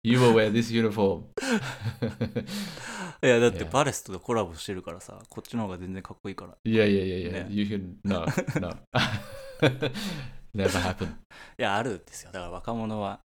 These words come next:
Speaker 2: あり、ありますよ。そういうのかっこいいから。
Speaker 1: Mm.That's why I won't have, I won't have kids.
Speaker 2: <laughs> でもこの話を見てて、僕はなんか大事だなと思ったのは、やっぱこうクラブフィロソフィーみたいのがあって、それに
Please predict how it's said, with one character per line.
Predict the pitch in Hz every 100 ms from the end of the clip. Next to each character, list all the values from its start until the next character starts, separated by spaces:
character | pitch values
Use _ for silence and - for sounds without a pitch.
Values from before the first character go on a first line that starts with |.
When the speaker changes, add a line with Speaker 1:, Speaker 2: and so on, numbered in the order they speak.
| -
Speaker 2:
あ | 90
り、 | 87 -
あ |
り | 87
ま | 104
す | -
よ。 | 87
そ | 92
う | 90
い |
う |
の | 85
か | -
っ | -
こ | -
い | 131
い |
か | 101
ら。 | -
Speaker 1:
Mm.That's |
why | 110 104 104
I | 104
won't | 101
have, | 101 98 - -
I | 98 98
won't | 98
have | 98 92
kids. | - 95 - - - _ _ _
Speaker 2:
<laughs> | - - - - - 120 - 160 - - - _ - - - _ - - 233 226 202 160 - -
で | 147
も | 135
こ | 156
の | 196
話 | 196 196 220 -
を | 160
見 | 131
て | 135
て、 | - 110 104 92 - - - -
僕 | 120 117 117 170 165
は | 160
な | 160
ん | 151
か | 104
大 | 139 156
事 |
だ | 156
な | 113 123
と | 110
思 | 113
っ | -
た | 90
の | 90
は、 | 98 90 - _ _ _ -
や | -
っ |
ぱ | 135
こ | 127
う |
ク | - 175
ラ | 214 220
ブ | 214
フ | 196
ィ |
ロ | 220
ソ | 151
フ | 120
ィ | 104
ー |
み | 104
た | 101
い |
の | 92
が | 98
あ |
っ | - -
て、 | 95 90 - _ _ _ _
そ | - 156
れ | 185 190 175 175
に | 175 170 160